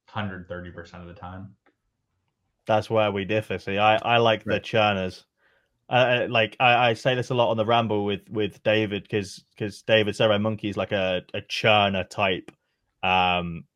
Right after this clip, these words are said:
Speaker 2: manager on Sorare. He just churns out eth with rare lineups every week. He doesn't go for those, like, super fancy, like, top tier ones. He just churns.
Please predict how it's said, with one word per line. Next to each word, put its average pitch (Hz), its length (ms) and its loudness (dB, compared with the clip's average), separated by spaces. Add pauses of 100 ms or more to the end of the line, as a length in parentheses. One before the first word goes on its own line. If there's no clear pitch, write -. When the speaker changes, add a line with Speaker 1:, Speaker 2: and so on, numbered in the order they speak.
(100)
Speaker 2:
manager 104 480 0
on 92 140 -2
Sorare. 101 540 2
He 104 140 -2
just - 280 -6 (340)
churns 120 480 6
out 117 320 6
eth 104 260 -8
with 104 160 -2
rare 104 580 2
lineups 117 380 0
every 120 200 -2
week. 123 160 -2
He 120 60 -4
doesn't 117 200 -2
go 110 160 4
for 113 80 -4
those, 104 140 0
like, 98 180 -4 (180)
super 110 420 -6
fancy, 104 460 0
like, 92 380 -2
top - 260 -6
tier 104 220 0
ones. 92 140 -4
He 98 40 -6
just 143 140 -10
churns. 101 480 -2